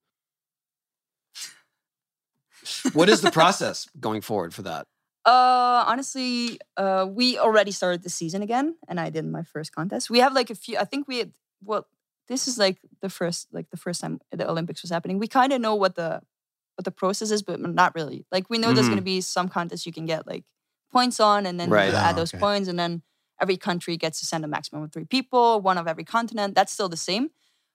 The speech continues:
Speaker 2: but we're not really sure about the qualifying process yet. I know this year there, there was Rome, and there's gonna be, I think, October maybe, there's gonna be the World Championships in Rio. And that's gonna be, and I think for Park, there's only one this year.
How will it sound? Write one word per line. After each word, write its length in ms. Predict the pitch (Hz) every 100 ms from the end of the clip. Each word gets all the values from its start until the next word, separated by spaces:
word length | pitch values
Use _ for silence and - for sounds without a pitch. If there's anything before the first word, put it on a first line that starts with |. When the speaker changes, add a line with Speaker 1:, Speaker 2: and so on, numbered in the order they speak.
| -
Speaker 2:
but 160 | 214
we're 120 | 220 226
not 180 | 233 233
really 180 | 214
sure 180 | 202 185
about 180 | 180 170
the 40 |
qualifying 480 | 160 165 170 202 208
process 380 | 208 208 233 -
yet. 120 | 247 -
I 60 |
know 160 | 202 214
this 260 | 208 220 -
year 220 | 208 196
there, 280 | 180 175 170
there 100 | 185
was 160 | 185 180
Rome, 320 | 190 202 196
and 140 | 170
there's 160 | 175 170
gonna 180 | 170 170
be, 460 | 180 170 170 165 -
I 60 | 156
think, 260 | 190 175 _ _ _ _ _ _ _ _ - _ -
October 1080 | 165 160 - - 180 233 254 254 254 254 254
maybe, 500 | 247 262 269 285 311 -
there's 140 | 196
gonna 180 | - 196
be 340 | 180 185 185 175
the 120 | 175
World 200 | 180 185
Championships 580 | 196 196 185 - 170 175
in 360 | 175 170 170
Rio. 440 | 165 202 254 339 - _ _ _ _ _ _ _ _ -
And 80 |
that's 120 | 208 -
gonna 160 | 247
be, 220 | 220 220 -
and 160 | 175
I 80 | 208
think 200 | 196 285
for 80 | -
Park, 280 | - 220 220
there's 160 | 202 190
only 160 | 180
one 180 | 170 190
this 180 | 240 -
year. 240 | 233 311